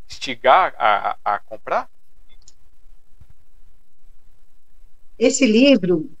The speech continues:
Speaker 2: eu sempre comento com as pessoas que a pessoa que compra tem que ser muito corajosa,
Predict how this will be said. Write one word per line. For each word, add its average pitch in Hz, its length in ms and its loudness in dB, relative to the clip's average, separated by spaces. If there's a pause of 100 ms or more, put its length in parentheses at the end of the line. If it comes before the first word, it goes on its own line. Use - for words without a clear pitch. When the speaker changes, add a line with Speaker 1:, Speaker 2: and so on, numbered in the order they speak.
(180)
Speaker 2:
eu 220 140 10
sempre 269 400 6
comento 240 600 4
com 220 120 0
as 214 120 4
pessoas 214 600 6 (380)
que 226 500 8 (1120)
a 226 120 8
pessoa 285 300 8
que 269 140 -2
compra 254 320 4
tem 262 160 0
que - 80 -4
ser 226 160 6
muito 214 440 4
corajosa, 196 840 4